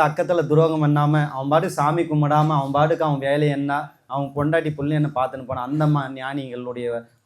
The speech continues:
ஆன்மாக்கள், அவங்கெல்லாம் என்ன பண்ணுவாங்க, நாலு பேருக்கு உதவணும்னு நினைச்சவங்க, அவங்கெல்லாம் வந்து மூலிகையாக பிறப்பாங்க. அப்போ அந்த மூலிகையாக பிறக்கும்போது, அந்த மூலிகை வந்து பிறக்கும்போது, அந்த மூலிகை வந்து நம்ம யாருக்காவது கொடுக்கும்போது அந்த மூலிகை வேலை செய்யும்.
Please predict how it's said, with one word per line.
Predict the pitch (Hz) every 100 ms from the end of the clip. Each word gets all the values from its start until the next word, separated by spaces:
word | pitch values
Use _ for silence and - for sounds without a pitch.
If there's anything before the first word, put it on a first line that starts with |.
| 127
ஆன்மாக்கள், | 135 127 117 123 139 147 _ -
அவங்கெல்லாம் | 135 135 160 170
என்ன | 156 160
பண்ணுவாங்க, | 147 139 151 143
நாலு | 131 123
பேருக்கு | 156 170 135
உதவணும்னு | 139 160 156 143
நினைச்சவங்க, | 127 135 131 139 127 117 113 _ _ _ _ _ _ _ 139
அவங்கெல்லாம் | 143 147 170 147
வந்து | 147 170 170 135
மூலிகையாக | 156 156 147 143 151 151 151
பிறப்பாங்க. | 127 123 120 113 101 - _ _ _
அப்போ | 131 - 151
அந்த | 143 139
மூலிகையாக | 160 190 190 180 180 175
பிறக்கும்போது, | 143 175 147 139 131 135 151 151 _ _ _
அந்த | 135 151 147
மூலிகை | 160 214 202 170
வந்து | 165 170 -
பிறக்கும்போது, | 147 151 156 143 139
அந்த | 147 135 143
மூலிகை | 180 160 139
வந்து | 143 165
நம்ம | 147 127 127
யாருக்காவது | 127 - 165 165
கொடுக்கும்போது | 143 151 147 131 131
அந்த | 151 127
மூலிகை | 131 147 147 131
வேலை | 120 131
செய்யும். | 123 113 107